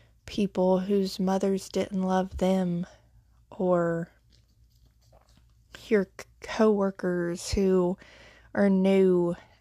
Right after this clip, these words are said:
and they need a work mama. Whatever it is,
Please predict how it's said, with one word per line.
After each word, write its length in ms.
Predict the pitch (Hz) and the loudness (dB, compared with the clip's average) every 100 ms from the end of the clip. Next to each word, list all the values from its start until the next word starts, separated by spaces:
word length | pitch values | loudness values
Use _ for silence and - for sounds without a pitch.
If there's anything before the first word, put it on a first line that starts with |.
| - | -10
and 580 | - 190 175 175 175 175 - | -2 -2 0 -2 -4 -6 -4
they 160 | 202 180 | 0 2
need 180 | 185 175 | 2 2
a 80 | |
work 380 | 160 196 - - - | 4 2 2 -2 -8
mama. 440 | 170 160 156 175 _ _ _ _ _ _ _ _ _ _ _ _ _ _ _ _ _ _ _ _ _ _ _ - | -8 -8 -14 -18 _ _ _ _ _ _ _ _ _ _ _ _ _ _ _ _ _ _ _ _ _ _ _ -4
Whatever 520 | 190 202 202 202 190 | 2 4 4 4 2
it 120 | 180 | 2
is, 600 | 180 185 175 165 - - | 2 4 2 -2 -10 -20